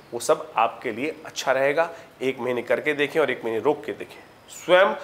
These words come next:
आपको इसका प्रभाव समझ में आ जाएगा। कोशिश ये करें राहु के मंत्र का जप कम से कम एक माला नित्यपति करने। राहु का मंत्र है ओम भ्रांग भ्रीं भ्रौं से राहवे नमः। दोबारा कर देते हैं आपको उच्चारण,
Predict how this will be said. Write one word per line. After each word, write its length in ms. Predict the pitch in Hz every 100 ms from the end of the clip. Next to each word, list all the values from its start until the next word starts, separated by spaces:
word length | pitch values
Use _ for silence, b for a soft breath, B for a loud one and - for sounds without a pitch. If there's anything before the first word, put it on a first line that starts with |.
| B -
आपको 380 | 123 135 - 143
इसका 180 | - 139
प्रभाव 400 | - 117 113 151
समझ 240 | - 113
में 100 | 110
आ 100 | -
जाएगा। 380 | 50 50 - - - - -
कोशिश 260 | 170 165 156
ये 80 | 147
करें 240 | 151 160 B B B
राहु 200 | 123 123
के 160 | 135 135
मंत्र 320 | 113 120 123
का 140 | 120 104
जप 320 | 156 170 - - -
कम 100 | 117
से 120 | 120
कम 140 | 123 120 -
एक 220 | 151 160
माला 280 | 131 113 135
नित्यपति 500 | 131 110 - - 110
करने। 340 | - 95 101 101 101
राहु 180 | 98 107
का 120 | 113
मंत्र 280 | 101 120 123
है 220 | 131 202 B B -
ओम 280 | 131 143 139
भ्रांग 560 | 127 120 131 143 143
भ्रीं 520 | 123 123 135 135 139 113
भ्रौं 380 | 117 127 127
से 320 | 127 127 127 131
राहवे 640 | 107 113 127 117 123 120
नमः। 280 | 110 117 95 - B B B -
दोबारा 340 | 113 120 135
कर 220 | 135 131
देते 240 | 131 127 139
हैं 80 |
आपको 240 | 131 131 139
उच्चारण, 460 | 135 131 135 202